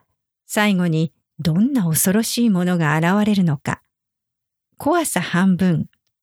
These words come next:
面白さ半分で百物語を始めました。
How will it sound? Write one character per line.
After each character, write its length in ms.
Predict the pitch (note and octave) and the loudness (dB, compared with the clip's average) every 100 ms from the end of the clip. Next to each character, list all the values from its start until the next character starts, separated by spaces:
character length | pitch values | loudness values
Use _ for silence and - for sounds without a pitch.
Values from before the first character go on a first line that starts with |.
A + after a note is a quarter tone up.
| - | -6
面 240 | F3 G#3 | -2 0
白 240 | A#3 A#3 B3+ | 0 -4 -2
さ 200 | - E3 | -2 -2
半 340 | - F#3 B3+ | -2 0 0
分 260 | C4+ C4 F3+ | 0 2 2
で 200 | D#3 - - _ | -2 -4 -14 _
百 320 | - E3 - | -4 -2 0
物 240 | G#3+ G#3+ G#3 | 0 2 0
語 100 | G#3+ | -2
を 280 | E3+ D3+ D#3 | -2 -2 -2
始 340 | C3+ - - F3+ | -2 -2 0 2
め 120 | F3+ | 2
ま 140 | D#3+ | 2
し 140 | - - | 0 -2
た。 160 | - | -6